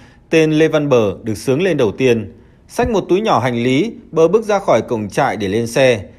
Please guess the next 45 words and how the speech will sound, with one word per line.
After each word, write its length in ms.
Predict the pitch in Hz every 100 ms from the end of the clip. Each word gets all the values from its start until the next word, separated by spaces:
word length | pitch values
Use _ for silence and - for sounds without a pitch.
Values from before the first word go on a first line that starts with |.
| -
dặn 320 | 117 160 139 170
Nam 260 | 180 160 127
cùng 160 | - 139
các 120 | 202
chiến 180 | 190 180
hữu 160 | 196 226
thành 260 | 202 127
Nam 320 | 143 160 151 139
đúng 260 | 151 233
mỗi 160 | 214 240
một 180 | 185 120
câu: 380 | 143 131 117 - - _ _
"Ở 140 | 147 131
lại 320 | 143 143 92
nhớ 180 | 113 175
cẩn 200 | 110 82
thận." 240 | 101 85 - - _ _ _ -
Đúng 220 | 151 185
như 160 | 226 196
Bờ 240 | 160 135 117
tiên 140 | 147 143
liệu, 320 | 143 117 - - - -
ngay 140 | 196
sau 140 | 196 220
khi 160 | 214
tên 220 | 202 202
này 180 | 175 131
rời 180 | 117 120
trại, 340 | 117 139 113 80 - -
các 120 | 226
đầu 160 | 190 151
gấu 200 | 156 165
tứ 180 | 170 170
xứ, 440 | 175 160 165 233 -
đặc 200 | 151 135
biệt 200 | 139 135
là 100 | 131
Hà 140 | 127 120
Nội, 280 | 120 117 - -
bắt 160 | 208
đầu 180 | 185 120 -
phục 120 | 98
thù. 400 | 123 110 92 - - -
Nam 240 | 135 185 196
Dồ, 340 | 147 131 104